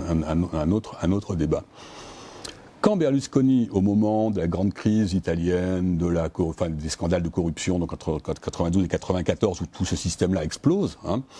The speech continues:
euh, du fait essentiellement des scandales de corruption, euh, quand Berlusconi décide de rentrer dans le jeu politique, avec un programme très marqué par l'anticommunisme, par, euh, la revendication de valeurs de droite, qui, qui le fait aussi bien des valeurs libérales que des valeurs aussi morales de droite qu'il,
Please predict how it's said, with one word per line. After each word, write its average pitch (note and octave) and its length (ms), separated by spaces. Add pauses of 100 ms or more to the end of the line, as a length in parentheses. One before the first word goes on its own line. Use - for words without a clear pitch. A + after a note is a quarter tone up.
(460)
euh, D#2 400 (320)
du F2 120
fait A2 260
essentiellement E2+ 420
des D#2 80
scandales E2 320
de D2+ 80
corruption, E2+ 500 (400)
euh, F#2+ 240
quand E3 140
Berlusconi A#2 480
décide G2+ 340
de F#2+ 80
rentrer E2+ 320
dans E2 140
le D#2+ 60
jeu E2+ 140
politique, F#2 520 (480)
avec E2 260
un C#2+ 60
programme D#2 440
très - 180
marqué F#2 420
par D#2+ 100
l'anticommunisme, E2 960
par, D#2+ 300
euh, D#2+ 160
la D#2 100
revendication D#2 800
de E2+ 80
valeurs D#2 300
de D2+ 100
droite, E2+ 360
qui, - 220
qui D#2 140
le D2+ 80
fait - 140
aussi - 240
bien D#2+ 240
des D#2+ 100
valeurs D#2 240
libérales E2+ 400
que - 100
des D#2+ 80
valeurs D#2+ 240
aussi D#2 220
morales F2+ 360
de E2 120
droite E2+ 260
qu'il, E2+ 220